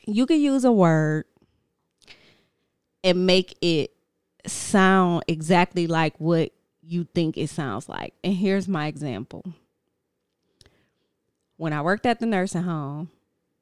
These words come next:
there was this lady there, one of my favorite residents. She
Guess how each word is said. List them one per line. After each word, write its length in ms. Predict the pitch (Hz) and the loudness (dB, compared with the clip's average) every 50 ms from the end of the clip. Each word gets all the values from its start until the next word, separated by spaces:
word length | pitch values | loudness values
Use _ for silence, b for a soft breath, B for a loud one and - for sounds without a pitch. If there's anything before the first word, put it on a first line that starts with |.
| _ _ | _ _
there 120 | - 143 143 | -8 -6 -6
was 140 | 147 160 - | -6 -6 -4
this 180 | - 165 - | -6 -6 -6
lady 340 | 170 165 156 147 131 127 107 | -4 -6 -4 -4 -6 -8 -10
there, 280 | - 82 - - - 175 | -10 -12 -14 -14 -14 -12
one 160 | 156 165 139 127 | -10 -8 -8 -8
of 60 | - | -8
my 100 | 78 - | -8 -10
favorite 360 | - - 170 165 165 160 170 | -8 -4 -2 -2 0 0 -2
residents. 640 | 165 165 147 139 - - 113 90 69 65 _ _ - _ _ _ _ _ _ _ _ _ _ _ _ _ _ _ _ _ _ _ _ _ _ _ _ _ _ _ _ - | -2 -2 -4 -6 -8 -10 -14 -14 -16 -18 _ _ -20 _ _ _ _ _ _ _ _ _ _ _ _ _ _ _ _ _ _ _ _ _ _ _ _ _ _ _ _ -14
She 240 | - - - 226 214 | -10 -8 -4 -4 -4